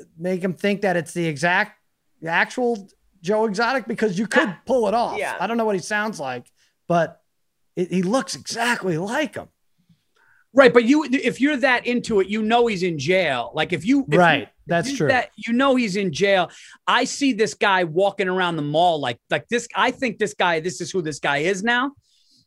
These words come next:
Speaker 3: I,
Speaker 1: Right.
Speaker 3: I don't think he takes it off. I think, like, he wants the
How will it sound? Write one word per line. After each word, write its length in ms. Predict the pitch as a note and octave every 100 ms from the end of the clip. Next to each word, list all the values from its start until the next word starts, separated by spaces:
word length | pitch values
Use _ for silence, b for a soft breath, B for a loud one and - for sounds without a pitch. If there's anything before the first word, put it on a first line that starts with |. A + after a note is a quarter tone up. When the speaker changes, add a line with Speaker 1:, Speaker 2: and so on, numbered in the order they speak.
| _
Speaker 3:
I, 120 | - F3+
Speaker 1:
Right. 340 | C#3+ A2+ D3+
Speaker 3:
I 80 | G3+
don't 160 | B3+ A#3+
think 200 | B3+ -
he 100 | G#3+
takes 320 | G#3 G3+ -
it 80 | F#3
off. 300 | G3 D3+ E3+
I 80 |
think, 260 | E3 G#3 F#3+
like, 140 | F#3+
he 160 | F3+ G3
wants 680 | D3+ E3+ F3 E3 C3+ - -
the 360 | D#3+ D3+ C#3